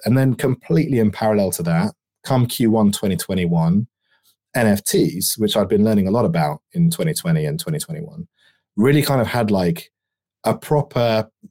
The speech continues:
you know, the first proper sort of tissue paper fire hype, if you know what I mean, since CryptoKitties back in twenty seventeen. It was when Beeple, I think, was, was happening. That was when all of a sudden there was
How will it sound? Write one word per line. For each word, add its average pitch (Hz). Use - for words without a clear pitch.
you 120
know, 92
the 90
first 147
proper -
sort 113
of 101
tissue 127
paper 101
fire 90
hype, 82
if 87
you 92
know 85
what 71
I -
mean, 90
since -
CryptoKitties -
back 87
in 85
twenty 82
seventeen. 82
It 107
was 110
when 107
Beeple, 110
I 95
think, 101
was, 92
was 90
happening. 87
That 151
was 143
when 135
all 135
of 107
a 107
sudden 104
there 107
was 101